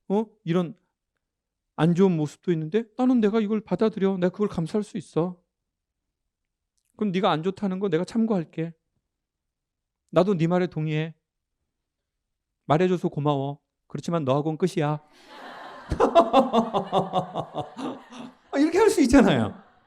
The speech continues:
어? 이렇게 할 수 있잖아요. 그리고 제가 한복을 입으려고 했던 되게 큰 생각 중에 하나는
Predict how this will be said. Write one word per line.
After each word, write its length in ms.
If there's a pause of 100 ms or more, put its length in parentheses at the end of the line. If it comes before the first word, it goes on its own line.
(220)
어? 100 (100)
이렇게 160
할 140
수 140
있잖아요. 500 (1000)
그리고 160
제가 280
한복을 420
입으려고 840 (200)
했던 300 (280)
되게 200
큰 280
생각 280
중에 160
하나는 460